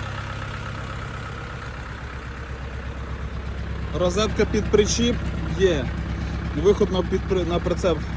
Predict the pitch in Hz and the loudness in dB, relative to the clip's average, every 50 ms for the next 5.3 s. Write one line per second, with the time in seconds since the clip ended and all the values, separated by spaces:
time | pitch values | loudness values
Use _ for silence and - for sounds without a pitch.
0 | - 151 151 151 147 143 156 175 180 175 - 165 156 151 175 156 151 151 165 165 | 0 2 2 2 2 2 2 2 0 2 0 0 2 4 4 4 4 2 2 4
1 | 196 214 220 214 - - - - - - - 151 156 170 180 185 208 196 - - | 4 4 4 4 0 -2 -4 -4 -4 -2 -2 0 2 2 4 4 4 2 2 2
2 | 180 170 165 160 156 - - 190 190 175 170 170 165 160 - 185 170 175 170 165 | 2 2 2 2 0 2 2 4 4 4 6 4 4 4 4 2 4 2 4 4
3 | - 202 214 202 - 180 160 147 - - - - - - - - - - - - | 6 6 6 6 4 2 0 0 0 -2 -6 -8 -8 -6 -6 -6 -6 -6 -4 -2
4 | 147 147 147 143 147 156 165 156 - 156 - - 170 143 - 151 131 147 143 135 | 0 0 0 0 0 0 0 0 0 -2 -2 -2 -2 -2 -2 -2 -2 0 0 2
5 | 127 127 123 123 - 123 | 2 2 2 0 -2 -4